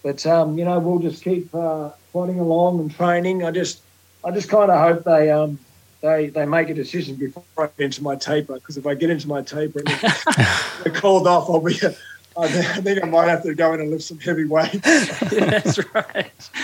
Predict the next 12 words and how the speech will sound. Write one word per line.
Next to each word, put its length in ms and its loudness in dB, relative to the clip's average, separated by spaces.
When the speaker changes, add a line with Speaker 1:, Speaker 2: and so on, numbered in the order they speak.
Speaker 2:
Just 400 -2
someone 280 2
with 120 -2
a 60 -2
tranquilizer 600 2
gun 300 0
just 160 -6
shoot 380 -2
you. 160 -2
Speaker 1:
Yeah, 200 6
yeah. 280 4
Speaker 2:
Um, 220 2